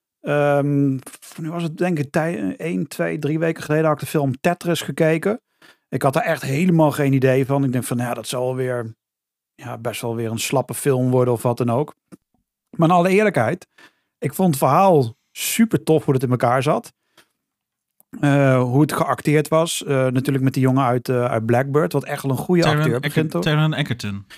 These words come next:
Speaker 1: Ja, precies. Wat echt een goede acteur begint te worden. Die zo'n beetje, eh, elke rol nu wel kan doen. Want hij acteerde daar echt supergoed. Een of andere Hollander speelde hij daar. Ehm, maar ik wist
Speaker 2: Hollander,
Speaker 1: niet
Speaker 2: ja? Oh.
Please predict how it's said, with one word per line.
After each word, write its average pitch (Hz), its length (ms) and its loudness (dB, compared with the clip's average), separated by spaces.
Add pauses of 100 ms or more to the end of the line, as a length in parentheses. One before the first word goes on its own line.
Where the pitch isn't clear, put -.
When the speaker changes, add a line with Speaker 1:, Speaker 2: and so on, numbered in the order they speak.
(120)
Speaker 1:
Ja, 156 220 4
precies. 135 420 0
Wat 135 140 0
echt 233 280 -6
een 170 60 0
goede 220 240 2
acteur 143 340 2
begint 170 240 -2
te 180 60 -4
worden. 175 180 0
Die 170 100 0
zo'n 143 120 2
beetje, 139 420 2
eh, 127 480 0 (240)
elke 156 280 2
rol 147 280 6
nu 143 140 6
wel 131 240 4
kan 135 220 0
doen. 170 220 2
Want 147 120 0
hij 123 200 0 (280)
acteerde 147 340 -2
daar 127 160 0
echt - 240 -6
supergoed. 139 600 -4
Een 135 320 -4
of 123 80 0
andere 127 240 0
Hollander 147 480 2
speelde 147 300 -2
hij 131 100 -2
daar. 143 340 0 (800)
Ehm, 135 800 2 (360)
maar 165 140 4
ik 196 80 4
wist 202 180 6
Speaker 2:
Hollander, 139 40 4 (160)
Speaker 1:
niet - 100 -20
Speaker 2:
ja? - 80 -14
Oh. 151 80 -14